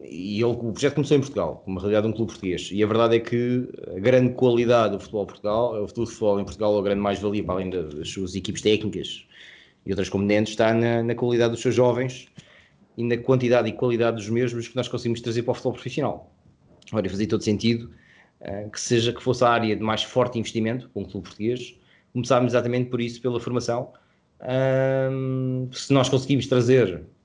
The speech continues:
ah, jogadores da nossa formação e torná-los bolas de ouro, se nós conseguíssemos melhorar em vinte, trinta por cento o aproveitamento dos atletas, imagina a capacidade que nós tínhamos hoje em dia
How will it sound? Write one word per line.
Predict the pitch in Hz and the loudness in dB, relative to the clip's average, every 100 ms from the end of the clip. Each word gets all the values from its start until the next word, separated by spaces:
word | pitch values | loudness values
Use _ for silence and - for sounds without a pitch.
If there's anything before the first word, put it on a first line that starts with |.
| - | -20
ah, | - 78 78 67 65 65 71 | -16 -16 -16 -18 -20 -20 -14
jogadores | 87 117 123 117 | -2 4 4 6
da | |
nossa | 123 120 127 | 4 2 -2
formação | 131 127 123 135 117 | 0 0 2 2 2
e | 104 | 0
torná-los | 107 113 107 | -2 0 0
bolas | 107 113 110 | 2 2 2
de | 110 | 2
ouro, | 123 131 - _ _ _ _ - | 2 0 -8 _ _ _ _ -12
se | - | 0
nós | 131 | 0
conseguíssemos | 131 131 131 120 127 110 | 2 -2 -4 -4 -2 -2
melhorar | 98 113 123 123 101 87 | 0 2 4 4 2 -4
em | 95 | -10
vinte, | 95 120 123 | -6 -4 -4
trinta | 117 117 | -4 -4
por | 120 | -6
cento | - 127 110 | -2 -2 -2
o | |
aproveitamento | 107 110 120 127 120 120 | -6 -2 0 0 0 -2
dos | 113 | -2
atletas, | 120 123 123 127 127 | -2 2 2 2 0
imagina | 127 120 123 127 127 120 | 0 2 2 0 -2 -6
a | |
capacidade | 120 120 123 127 127 123 | -4 -2 -2 2 2 2
que | |
nós | 131 127 | 0 0
tínhamos | 131 127 123 | 0 0 0
hoje | 117 | 0
em | 120 | 0
dia | 120 131 131 | 2 0 0